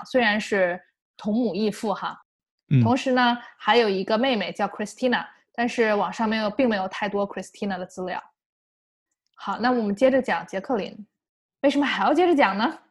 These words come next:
Speaker 1: 因为呢，她抚养这些三个孩子长大以后，孩子去上大学了。这个时候在美国，其实你知道的，就是，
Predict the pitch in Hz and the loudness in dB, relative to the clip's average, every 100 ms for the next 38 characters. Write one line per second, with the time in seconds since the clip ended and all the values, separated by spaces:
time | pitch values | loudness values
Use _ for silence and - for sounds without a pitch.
0 | - - - - - 302 285 302 330 - | -20 -20 -20 -14 -4 0 2 2 0 -4
1 | - _ _ 262 277 269 262 202 220 240 | -18 _ _ 2 4 6 4 4 0 0
2 | 262 262 208 220 208 - 277 285 - - | 2 4 2 0 -4 0 0 0 -2 -4
3 | 202 - - - 208 277 349 381 302 247 | -2 -4 -8 -2 2 4 4 4 4 2
4 | 196 - - - - - _ _ _ - | 0 -2 -8 -8 -12 -18 _ _ _ 0
5 | 320 233 220 269 208 - - - 208 220 | 2 4 4 4 2 -4 -8 -6 -4 -4
6 | 185 208 220 185 175 220 - 196 190 | -4 0 2 2 0 -4 -2 0 0